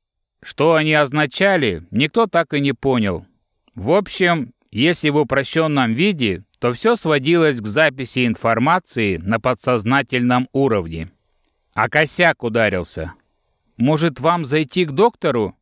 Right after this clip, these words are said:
Или я ее вызову сюда?» «Хм, не беспокойтесь, лейтенант.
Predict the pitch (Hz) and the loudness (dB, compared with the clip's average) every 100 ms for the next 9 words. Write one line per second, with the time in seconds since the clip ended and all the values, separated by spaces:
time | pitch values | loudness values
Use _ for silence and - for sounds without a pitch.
0 | _ _ - 214 170 123 175 196 196 180 | _ _ -2 2 2 4 2 2 0 0
1 | 180 156 151 - 147 135 123 _ _ _ | 0 0 -2 -2 0 0 -2 _ _ _
2 | _ _ _ - 98 98 90 82 - 95 | _ _ _ -8 -4 -2 -4 -6 -8 -2
3 | 127 151 - 170 - 233 185 113 98 110 | 0 -2 0 -2 0 0 0 -4 -8 -4
4 | 113 139 143 92 | 0 2 0 -2